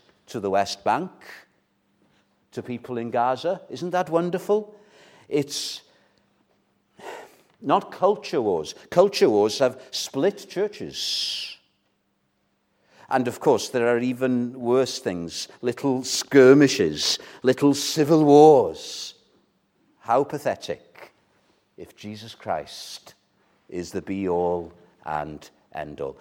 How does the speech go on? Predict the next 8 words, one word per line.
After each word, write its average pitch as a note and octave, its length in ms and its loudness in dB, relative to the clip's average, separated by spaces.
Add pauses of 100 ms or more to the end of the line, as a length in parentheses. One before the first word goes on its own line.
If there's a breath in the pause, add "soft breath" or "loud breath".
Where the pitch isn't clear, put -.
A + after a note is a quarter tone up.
(100)
Now G2+ 120 -4
then, G2+ 160 -6
why C3+ 180 2
is D#3 200 -4
it C#3 180 -10
Jesus A#2 340 -12
Christ? - 480 -6 (340 loud breath)
Why C#3 580 0